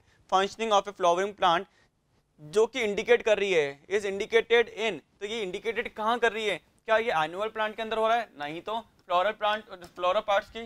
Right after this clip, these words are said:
बात की जाए या वेस-, अ, vessels and tracted differentiation की बात की जाए, हमें क्या देखने को मिलता है mostly, हमें क्या है ये कि हमारे जो लीफ एब्सेशन है वो हमारे को क्या देखने को मिलता है कि एक पर्टिकुलर टाइम ऑफ पीरियड के बाद हमारी जो लीफ होती है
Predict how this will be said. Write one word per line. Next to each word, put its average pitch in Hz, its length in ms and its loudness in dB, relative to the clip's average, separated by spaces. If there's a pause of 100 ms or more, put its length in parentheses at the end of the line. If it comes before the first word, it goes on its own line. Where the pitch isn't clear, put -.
(120)
बात 190 200 -8
की 214 100 -8
जाए 220 180 0 (360)
या 190 100 2
वेस-, 151 360 0
अ, 151 380 2
vessels 165 480 -2
and 190 220 0 (340)
tracted 170 400 -2
differentiation 202 600 -10
की 208 80 -10
बात 202 220 0
की 214 100 -10
जाए, 208 180 -4 (380)
हमें 190 220 -2
क्या 214 300 2
देखने 220 240 -6
को 220 80 -4
मिलता 196 240 0
है 196 140 -2
mostly, 185 440 -8
हमें 190 280 -8
क्या 202 140 2
है 196 220 0
ये 147 160 -4 (460)
कि 220 140 -4
हमारे 196 280 2
जो 202 80 -6
लीफ 185 400 -8
एब्सेशन 196 580 -2
है 202 220 -4 (300)
वो 185 200 0
हमारे 185 280 0
को 208 80 -6
क्या 202 120 -4
देखने 196 220 -4
को 208 80 -4
मिलता 190 160 4
है 208 40 2
कि 220 140 -6
एक 226 120 -6
पर्टिकुलर 180 340 -4
टाइम 175 200 -2
ऑफ 196 120 -10
पीरियड 160 180 -14
के 185 80 -10
बाद 185 140 0
हमारी 190 260 0
जो 175 140 -4
लीफ 170 220 -8
होती 185 200 -10
है 208 100 -8